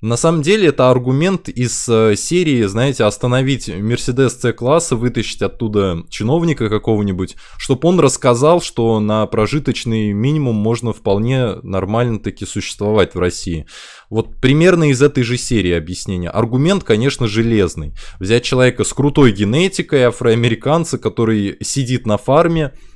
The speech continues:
для того, чтобы доказать, что многоповторка работает на натуралах. Это высочайший уровень доказательной базы вс-, просто,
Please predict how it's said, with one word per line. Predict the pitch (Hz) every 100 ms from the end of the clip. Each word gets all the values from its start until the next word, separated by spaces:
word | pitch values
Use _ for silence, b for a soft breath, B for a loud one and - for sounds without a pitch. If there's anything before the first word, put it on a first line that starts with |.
| -
для | 104
того, | - 151
чтобы | - 120
доказать, | 113 117 107 131
что | - 113
многоповторка | 110 110 104 107 - 160 160 110
работает | 110 120 131 110
на | 110
натуралах. | 107 104 110 104 82 78
Это | - 123 117 117 104 95
высочайший | 87 - 104 107 131 156 147 139 113 - 101
уровень | 127 135 113 104
доказательной | 87 101 95 101 - 95 90
базы | 87 78 76
вс-, | - -
просто, | - 85 - -